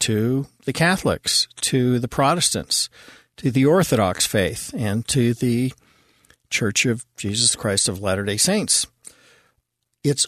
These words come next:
obvious to anybody who thinks about this that there are going to be great overlaps. After all, Christian churches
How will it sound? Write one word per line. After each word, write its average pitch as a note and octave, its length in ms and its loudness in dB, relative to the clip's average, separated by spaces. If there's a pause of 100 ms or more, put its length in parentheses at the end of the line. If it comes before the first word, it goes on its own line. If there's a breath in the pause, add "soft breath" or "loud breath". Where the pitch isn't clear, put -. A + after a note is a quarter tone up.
obvious E3 480 2
to C#3+ 100 0
anybody C#3 360 2
who A#2 180 -2
thinks A3 320 0
about G2 280 -2
this G#2 320 0
that - 240 -4
there C#3+ 380 2
are B2 640 2 (300)
going C#3 260 2
to D3 80 2
be A#2+ 600 2 (580 soft breath)
great C#3+ 340 2
overlaps. C3+ 760 2 (180)
After B2 400 0
all, D3+ 380 2 (1160 soft breath)
Christian C3 600 0
churches C#3 720 2